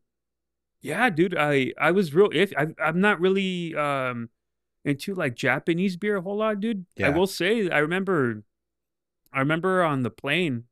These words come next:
Speaker 1: going to Thailand, dude. Um, I, dude, I was only twenty years old <laughs> when this happened. Are,
Speaker 2: Jeez.
Speaker 1: do you know this, dude? If, if they're allowed to card you, if, even though you're in, like,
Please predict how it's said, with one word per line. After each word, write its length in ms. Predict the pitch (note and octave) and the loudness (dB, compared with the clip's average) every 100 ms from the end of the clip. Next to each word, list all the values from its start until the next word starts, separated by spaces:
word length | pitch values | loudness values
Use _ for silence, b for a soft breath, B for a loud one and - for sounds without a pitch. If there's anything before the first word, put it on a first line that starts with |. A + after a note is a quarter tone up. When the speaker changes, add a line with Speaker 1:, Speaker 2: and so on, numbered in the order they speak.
| - | -4
Speaker 1:
going 200 | D3 C#3+ | -2 0
to 80 | |
Thailand, 540 | A#2 C3 C#3 F#3 C#3 B2+ | -4 -4 -4 -4 -6 -6
dude. 200 | C3+ D3+ _ _ _ _ _ _ - | -8 -10 _ _ _ _ _ _ -6
Um, 480 | C#3+ C#3 C3+ C3 - _ _ _ - | -2 0 -2 -4 -8 _ _ _ -2
I, 380 | C#3 C#3 C#3+ - - | 0 2 0 -4 -2
dude, 180 | G#3+ | 2
I 100 | D#3 | 4
was 160 | F3 G#3+ | 4 4
only 220 | G#3 F#3+ | 4 2
twenty 260 | - F#3+ G3 | 0 0 2
years 220 | D#3+ B2+ | 2 0
old 260 | D3 D3+ - A#2 - | -2 -4 -6 -8 2
<laughs> 160 | F#3+ E3 | 4 6
when 200 | D#3+ C#3+ | 4 2
this 180 | C#3+ | 0
happened. 320 | D#3+ D3 D3 B2+ - | 2 0 0 -10 -4
Are, 120 | D#3+ D#3+ | 2 2
Speaker 2:
Jeez. 280 | A2+ F#2 - _ | 2 -6 -12 _
Speaker 1:
do 60 | F3+ | 0
you 60 | A#3+ | 2
know 140 | A#3+ | 4
this, 160 | A#3+ A3 | 2 0
dude? 220 | B3 A#3+ | -2 0
If, 320 | F3 D#3+ - _ - | 0 0 -2 _ -2
if 320 | D3+ D3 - | 0 0 0
they're 180 | D#3 E3 | 2 4
allowed 380 | E3+ E3+ F3+ - | 4 4 2 -2
to 400 | - E3+ C#3 A#2+ _ | -4 -2 -2 -4 _
card 400 | - C3+ D3+ D#3 | -2 2 2 2
you, 360 | F3 G#3 A3 G#3 - | 0 0 -2 -6 -4
if, 140 | D3 - - _ _ _ _ _ - | -4 -4 -20 _ _ _ _ _ 0
even 280 | E3 E3 D#3+ | 2 2 4
though 100 | E3 | 4
you're 260 | D#3 D#3 | 2 0
in, 160 | E3 D#3+ | 0 0
like, 240 | C3 A#2+ | -2 -4